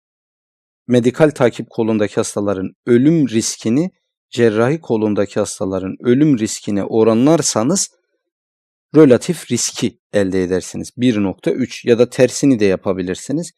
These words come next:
Cerrahi kolundaki ölüm riskini medikal takip kolundaki ölüm riskine oranlarsınız. O zaman on beş bölü yirmi, yani sıfır nokta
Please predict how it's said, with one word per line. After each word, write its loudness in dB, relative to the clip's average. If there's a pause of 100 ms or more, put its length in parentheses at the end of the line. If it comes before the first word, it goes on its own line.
(300)
Cerrahi 6
kolundaki -2 (220)
ölüm 2
riskini -2 (220)
medikal 0
takip -6
kolundaki -4
ölüm 0
riskine -6
oranlarsınız. -4
O 0
zaman -2 (420)
on 6
beş 0
bölü 0
yirmi, -2
yani -2
sıfır -2
nokta -4